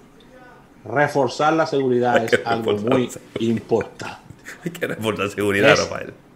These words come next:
Speaker 1: es la verdad.
Speaker 2: Hay que reforzar seguridad porque son gente, co-, son gente con mucha sangre, con mucha sangre.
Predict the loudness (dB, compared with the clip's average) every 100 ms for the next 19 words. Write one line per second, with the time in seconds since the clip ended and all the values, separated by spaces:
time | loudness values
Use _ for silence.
0 | -20 -20 -4 0 0 0 -4 -2 0 -2
1 | -6 -10 -8 2 2 4 0 0 0 0
2 | 0 0 0 -4 -6 -4 -2 0 0 0
3 | -2 -6 -16 2 4 8 10 10 10 8
4 | 6 4 6 6 6 4 -2 0 2 2
5 | 0 -6 -10